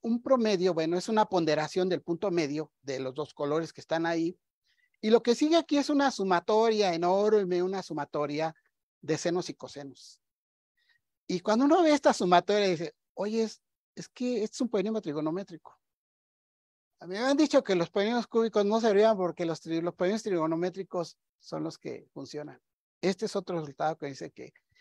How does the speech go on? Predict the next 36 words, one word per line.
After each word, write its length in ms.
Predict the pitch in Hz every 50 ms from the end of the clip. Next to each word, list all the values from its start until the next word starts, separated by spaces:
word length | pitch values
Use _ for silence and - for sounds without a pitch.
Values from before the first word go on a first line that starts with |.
| _ _ _
sí 180 | - - 214 220
estamos 440 | 202 - - 175 175 180 180 175 -
usando 280 | 143 170 156 147 151
polinomios 400 | - _ 135 127 131 139 139 135 -
trigonométricos. 840 | - 131 120 113 120 123 123 117 - 131 - - 190 190 - _ _ _ _ _ _ _ _ _ _ _ _ _ _ _ _ _ _ _
El 460 | - 156 151 147 147 147 131 131 135 -
contra 460 | - 254 285 320 320 311 240 180 165
de 140 | 160 160 170
esta 320 | 180 180 - - 220 190
fórmula 580 | 170 - 190 202 185 180 185 190 175 165 151 147
es 160 | 151 151 -
que 140 | - - 175
la 100 | 180 147
ponderación 680 | - - 139 135 139 139 135 131 123 - - 160 160 156
que 80 | 160 151
está 160 | - - 147
aquí 400 | 139 - _ 131 120 139 160 - _ _ _ _ _ _ _ _
tiene 180 | - 156 143
que 80 | 143 -
ser 180 | - 139 135 123
muy 240 | 131 135 139 151
especial, 520 | 151 135 - _ 135 - - 262 277 262 -
que 120 | - 151
viene 200 | 139 147 156 156
de 80 | 151 147
la 80 | 143
interpolación 640 | 135 120 - 135 - - 131 123 123 - - 147 147
cúbica. 440 | 147 - 240 214 180 - - - - _ _ _ _ _ _ _ _ _ _
Es 80 | - 165
decir, 220 | 165 - 202 196
el 100 | 196 170
color 320 | - - 175 190 226 262 262
que 80 | -
estoy 360 | 220 - - 208 208 208 208 - _
tomando, 580 | - 208 226 233 208 180 185 185 190 202 214 _ _ _ _ _ -
eh, 340 | 151 139 123 120 127 123